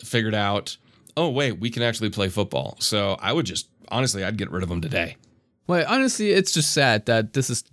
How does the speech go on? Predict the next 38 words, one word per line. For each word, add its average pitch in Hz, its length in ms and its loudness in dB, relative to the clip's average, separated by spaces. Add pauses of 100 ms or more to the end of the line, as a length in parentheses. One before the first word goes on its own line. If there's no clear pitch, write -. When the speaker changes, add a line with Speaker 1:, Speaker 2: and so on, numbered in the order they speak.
(140)
Speaker 2:
the 113 300 4
development 104 600 0
right 95 200 -4
now 98 200 -2
because, 104 580 -2
uh, 101 520 -4 (720)
at 120 160 4
the 123 320 2 (340)
final 143 320 2
stage 131 300 2
of 110 140 -4
last 127 260 4
season, 107 280 0
I 117 200 4
thought 107 360 0
Dortmund 107 380 2
were 104 360 2
in 101 80 0
a 95 40 -6
pretty 117 300 0
good 107 160 2 (320)
shape, 110 560 0
even 110 300 2
with 117 200 2
losing 110 320 2
Bellingham, 104 580 0 (600)
and 101 560 0
would 107 360 -2
be 110 200 -2
able 104 280 2
to, 101 400 -2 (440)
um, 98 400 -4
build 135 340 2
on 110 260 0
to 107 260 -2
what 107 280 -2
they 107 240 4
had 101 420 -2